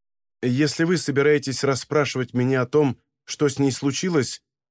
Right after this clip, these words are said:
я ничем не смогу вам помочь. Я ничего не знаю", отвечает шутер.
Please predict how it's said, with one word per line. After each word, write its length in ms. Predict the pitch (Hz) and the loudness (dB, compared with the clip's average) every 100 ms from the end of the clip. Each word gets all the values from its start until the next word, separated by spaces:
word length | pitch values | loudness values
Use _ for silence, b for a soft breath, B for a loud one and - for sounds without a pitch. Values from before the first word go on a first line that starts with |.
| _ | _
я 240 | 104 101 135 | -4 2 2
ничем 360 | 135 - 175 | 2 2 2
не 80 | 180 | 2
смогу 340 | 160 175 165 151 | 0 -2 0 2
вам 180 | 127 | 2
помочь. 480 | 120 127 110 87 - _ _ - | 0 0 0 -2 -10 _ _ -6
Я 300 | 135 117 123 | -2 0 2
ничего 340 | 127 - 147 | 0 0 2
не 120 | 151 | 2
знаю", 520 | 139 165 185 123 90 - _ _ _ - | 2 2 2 2 0 -6 _ _ _ -10
отвечает 480 | 95 104 - 95 | -8 -6 -2 -2
шутер. 500 | - - 69 67 - | -4 -10 -12 -14 -16